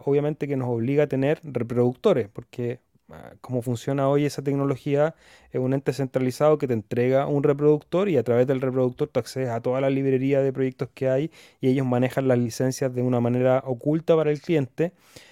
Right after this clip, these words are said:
En el caso de los N F T, lo que se busca es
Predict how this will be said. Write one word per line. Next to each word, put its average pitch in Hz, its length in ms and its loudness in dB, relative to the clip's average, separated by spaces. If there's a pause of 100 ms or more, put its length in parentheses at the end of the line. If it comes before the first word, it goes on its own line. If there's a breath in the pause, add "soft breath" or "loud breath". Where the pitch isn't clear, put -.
(100)
En 131 80 -2
el 120 140 -4
caso 139 320 0
de 139 260 2
los 131 160 0
N 143 160 0
F 143 180 -2
T, 131 260 2 (920)
lo 117 160 2
que 123 80 0
se 120 140 -2
busca 131 400 2
es 135 200 0